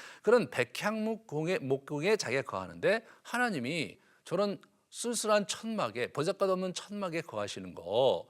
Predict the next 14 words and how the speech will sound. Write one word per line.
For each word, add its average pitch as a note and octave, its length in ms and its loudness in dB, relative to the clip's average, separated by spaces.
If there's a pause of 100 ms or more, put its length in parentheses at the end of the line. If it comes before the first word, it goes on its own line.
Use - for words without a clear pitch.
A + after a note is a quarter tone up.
(400)
그게 F#3+ 180 0
이제 C#3+ 360 0
이분이 C3 460 -2
마음이, G#2+ 760 -4
마음이 A2+ 400 -6
안 - 120 -8
좋았던 F#2 300 -8
거예요. - 160 -20 (1500)
그래서 C3 400 2 (160)
나단한테 D3 840 6
"성전을 F3 360 8
지읍시다." - 600 6
그랬더니 C#3 320 0
나단이, D#3+ 420 6